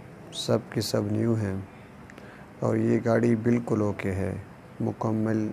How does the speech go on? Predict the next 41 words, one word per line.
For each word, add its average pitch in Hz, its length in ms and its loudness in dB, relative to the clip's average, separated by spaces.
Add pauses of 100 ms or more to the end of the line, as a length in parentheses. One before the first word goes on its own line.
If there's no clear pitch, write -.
(120)
A 113 120 0
to 107 180 -2
Z 107 280 2 (200)
तैयार, 101 420 4 (220)
बिल्कुल 104 360 -2
ओके 98 260 -2
है। 98 200 -2 (920)
और 113 120 2
इस 113 140 -2
गाड़ी 120 220 6
की 123 140 0
जो 117 140 4
बॉडी 120 300 4
की 127 120 -2
लेंथ 117 340 2
है, 107 100 0
वो 110 200 0
है 110 140 2
सोलह 101 380 2
फुट 98 280 -6
ही 95 100 -2
है। 92 180 -6 (1800)
और 117 160 4
इस 120 220 2
गाड़ी 131 280 10
की 139 100 2
जो 131 140 8
डिमांड 127 440 10
है, 104 320 4
मालिक 107 400 2
मांग 107 260 2
रहा 107 160 4
है, 101 300 2 (800)
वो 113 480 4
छब्बीस 117 520 2
लाख 101 260 2
रुपए 104 260 -2
कैश 107 420 0
मांग 98 200 0
रहा 95 160 -4
है। 92 120 -4